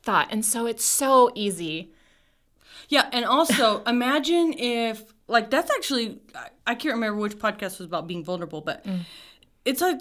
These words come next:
Speaker 2: super important to be vulnerable because imagine if you hadn't, if you had been, like, uh, so embarrassed about it that you never mentioned cleaning your teeth, and then she wouldn't have, she would have went home thinking they were totally talking about me,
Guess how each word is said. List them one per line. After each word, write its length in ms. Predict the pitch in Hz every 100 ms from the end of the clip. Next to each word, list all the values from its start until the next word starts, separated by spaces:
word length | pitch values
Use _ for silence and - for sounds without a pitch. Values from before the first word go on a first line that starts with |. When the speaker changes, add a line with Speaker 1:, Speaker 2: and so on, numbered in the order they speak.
| -
Speaker 2:
super 580 | - - 320 320 330 294
important 400 | 233 254 226 214
to 80 | 202
be 180 | 208
vulnerable 420 | 175 208 320 247 196
because 220 | 247 220
imagine 380 | 233 240 277 311
if 100 | 247
you 140 | 247
hadn't, 320 | 240 226 233
if 120 | 233 208
you 60 |
had 80 | 220
been, 100 | 202
like, 180 | 185 170 -
uh, 60 | - _ _ _ -
so 280 | - 226
embarrassed 380 | 214 202 202 202
about 260 | 185 175 160
it 160 | 175
that 60 | 190
you 160 | 196 196
never 400 | 196 196 196 202
mentioned 380 | 196 185 196
cleaning 240 | 180 180 170
your 120 | 160
teeth, 480 | 160 240 240 254 262 - - - -
and 160 | 208
then 120 | 214 208
she 200 | - 240
wouldn't 200 | 233 208
have, 140 | 214
she 180 | - 269
would 160 | 320 233
have 160 | 185 - -
went 380 | 190 202 233 226
home 300 | 240 233 226
thinking 580 | 233 214 208 196 185 -
they 100 | 190
were 80 | 175
totally 340 | - 190 175
talking 260 | 170 160 156
about 160 | 147 139
me, 160 | 143